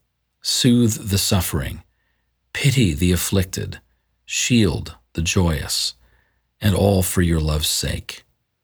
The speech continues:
Amen. I want to conclude this evening with prayer number seventy-seven on page six hundred and sixty-nine, a prayer for guidance.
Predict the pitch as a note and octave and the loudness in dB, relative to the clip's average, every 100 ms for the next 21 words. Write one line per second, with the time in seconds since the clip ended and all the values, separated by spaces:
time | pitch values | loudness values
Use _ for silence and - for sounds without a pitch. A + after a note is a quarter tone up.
0 | _ _ _ _ - E2+ D2 - - - | _ _ _ _ -4 -2 -2 -6 -12 -20
1 | _ _ _ _ _ _ _ _ _ _ | _ _ _ _ _ _ _ _ _ _
2 | _ _ _ _ _ _ _ _ _ _ | _ _ _ _ _ _ _ _ _ _
3 | _ _ _ _ _ _ E3 F3+ D3 B2 | _ _ _ _ _ _ 4 4 4 4
4 | B2+ G#2+ F#2 G2+ F2 F2 E2 D#2 - - | 4 4 4 4 4 4 4 2 -2 -10
5 | _ _ - B2+ A2 E2+ E2 G2+ F2 E2+ | _ _ 0 4 4 4 4 4 4 4
6 | - G#2 F2 C#2+ A1 C#2+ D#2+ D#2 - - | 4 2 2 0 -2 -2 0 2 2 0
7 | E2+ - D#2+ D2+ D2 C#2+ D2+ - E2+ D#2+ | -2 0 2 2 0 0 -2 -2 2 4
8 | D#2+ D#2 D2 C2+ - - - F2+ E2+ E2+ | 4 2 2 -2 -6 0 2 4 2 2
9 | D#2+ F#2 F#2+ D#2 - - - | 2 4 4 2 -2 -4 -4